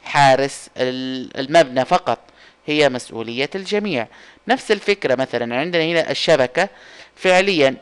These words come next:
هل يوجد جهاز معين بعينه هو المسؤول؟ لا. احنا صحيح عندنا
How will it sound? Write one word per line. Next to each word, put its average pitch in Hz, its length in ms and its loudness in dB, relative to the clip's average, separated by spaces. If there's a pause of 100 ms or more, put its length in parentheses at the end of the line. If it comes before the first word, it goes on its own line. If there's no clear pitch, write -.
(320)
هل 175 200 4
يوجد 185 280 -2
جهاز 170 380 4
معين 139 600 2
بعينه 143 400 4
هو 175 260 0
المسؤول؟ 202 520 -2
لا. 381 140 2 (680)
احنا 165 260 2
صحيح 180 400 2
عندنا 180 400 4